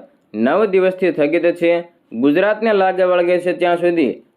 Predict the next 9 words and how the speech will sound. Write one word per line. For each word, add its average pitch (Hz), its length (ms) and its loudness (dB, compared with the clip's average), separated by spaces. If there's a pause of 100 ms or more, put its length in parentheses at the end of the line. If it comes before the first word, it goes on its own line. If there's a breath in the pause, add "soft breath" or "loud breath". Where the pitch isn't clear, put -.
હાલ 147 200 -2
દરિયા 170 400 0
સપાટી 180 400 0
દબાણ 170 260 0
એટલે 170 280 0
કે 156 180 -2 (440)
એક 180 280 0
હજાર 202 240 0
છ 190 120 -8